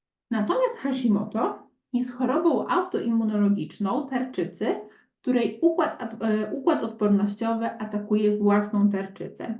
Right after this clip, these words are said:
To właśnie prowadzi do stopniowego niszczenia gruczołu tarczycowego i może, ale nie musi, prowadzić do niedoczynności tarczycy.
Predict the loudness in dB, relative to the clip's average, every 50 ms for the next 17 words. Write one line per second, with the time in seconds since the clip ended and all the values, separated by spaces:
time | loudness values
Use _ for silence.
0 | -12 -4 0 2 4 4 4 4 4 2 2 0 0 2 2 2 2 4 4 2
1 | 0 0 -2 0 0 0 0 0 0 0 0 2 2 2 2 2 0 -2 -4 0
2 | 4 4 4 4 4 2 0 2 4 4 6 4 4 0 0 0 4 4 6 6
3 | 6 4 2 2 2 0 -2 0 0 2 4 2 2 2 -2 -4 -4 -6 -12 -6
4 | -2 -2 -2 -2 -2 -6 -4 0 0 0 0 0 -6 -14 -20 -20 -20 _ _ _
5 | _ _ _ _ 6 8 10 10 10 8 8 6 4 4 4 4 2 2 2 0
6 | -6 -14 _ _ _ _ -2 0 2 4 6 6 8 8 8 6 6 6 4 2
7 | 0 -2 0 0 0 0 -2 -10 -18 _ _ _ _ _ _ -2 0 0 2 2
8 | 0 0 0 0 0 0 0 0 0 0 0 -2 -4 -6 -8 -8 -4 -2 -2 -2
9 | -2 -6 -8 -8 -6 -8 -8 -8 -6 -6 -6 -6 -6 -10 -14 -14 -14 -16